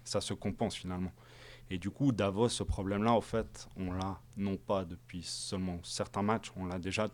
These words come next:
depuis la saison passée, au fait. Et c'est problématique. Donc finalement,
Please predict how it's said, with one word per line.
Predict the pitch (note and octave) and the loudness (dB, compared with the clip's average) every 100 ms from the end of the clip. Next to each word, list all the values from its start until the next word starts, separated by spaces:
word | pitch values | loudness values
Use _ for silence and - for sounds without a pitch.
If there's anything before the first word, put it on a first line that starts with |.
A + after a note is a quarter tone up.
| - | -4
depuis | G2 F#2 F#2+ | -8 -6 -4
la | F2 | -4
saison | - F2+ | -4 -6
passée, | - - - | -4 -6 -4
au | F#2+ | -6
fait. | - D#2 - - | -8 -12 -14 -6
Et | F2 D#2+ | -4 -2
c'est | D2 - - - - G#2+ | -2 -2 -4 -4 -2 -2
problématique. | - G2+ G2 G2+ A2 A#2 F#2 | 0 0 2 0 0 -2 -2
Donc | E2+ | -4
finalement, | - - A#2 A#2+ B2 A2 | -8 4 6 8 8 4